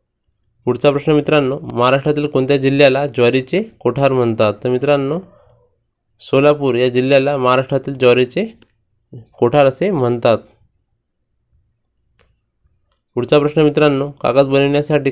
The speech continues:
खालीलपैकी कोणत्या वृक्षाचा प्रामुख्याने वापर करतात? तर प्रामुख्याने कागद बनवण्याकरिता आपण बांबू या वृक्षाचा वापर करतो.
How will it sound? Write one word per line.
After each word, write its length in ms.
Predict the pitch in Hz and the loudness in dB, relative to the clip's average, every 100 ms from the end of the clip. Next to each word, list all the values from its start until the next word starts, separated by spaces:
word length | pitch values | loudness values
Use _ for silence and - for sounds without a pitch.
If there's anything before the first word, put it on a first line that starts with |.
| - | -2
खालीलपैकी 500 | 127 139 139 135 147 | -2 0 -2 -2 -4
कोणत्या 400 | 147 127 127 139 | -2 -4 0 0
वृक्षाचा 480 | 127 - 139 131 185 - _ _ - | 0 -2 -4 -2 -4 -6 _ _ -4
प्रामुख्याने 520 | 123 135 - 135 160 | -2 -2 -4 -2 0
वापर 400 | 139 117 - - | 0 -2 -4 -6
करतात? 440 | - 117 113 104 98 120 | -4 -4 -2 -4 -2 -6
तर 80 | 117 _ _ | -8 _ _
प्रामुख्याने 540 | 117 131 143 147 135 147 | -2 0 -2 -2 -2 0
कागद 240 | 131 135 | 0 0
बनवण्याकरिता 640 | 131 135 135 139 143 131 | 0 0 0 -2 -2 0
आपण 320 | 127 139 135 | 0 -2 -6
बांबू 420 | 110 110 127 131 120 | 0 0 0 0 0
या 240 | 120 165 - - | 0 -4 -6 -6
वृक्षाचा 520 | 113 113 139 131 185 220 _ _ _ - | -6 -4 -6 -4 -6 -8 _ _ _ -2
वापर 280 | 113 117 127 | -2 0 -2
करतो. 600 | 117 104 - 98 101 | -2 -4 -6 -6 -8